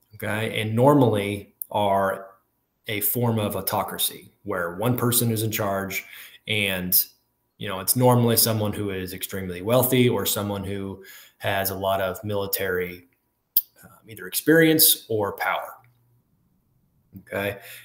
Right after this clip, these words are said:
And, you know, the people that live in, in these countries in Northern Africa and the Middle East don't have a whole lot of,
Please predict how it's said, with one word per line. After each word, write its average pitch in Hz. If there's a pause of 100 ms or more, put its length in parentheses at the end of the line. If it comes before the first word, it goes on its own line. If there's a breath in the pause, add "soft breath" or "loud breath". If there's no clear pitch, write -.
(140 loud breath)
And, 104 (160)
you 104
know, 101
the 98
people 156
that 120
live 180
in, 127
in 117
these 107
countries 101
in 98
Northern 101
Africa 98
and 104
the 101
Middle 98
East - (240 loud breath)
don't 143
have 135
a -
whole 120
lot 104
of, 92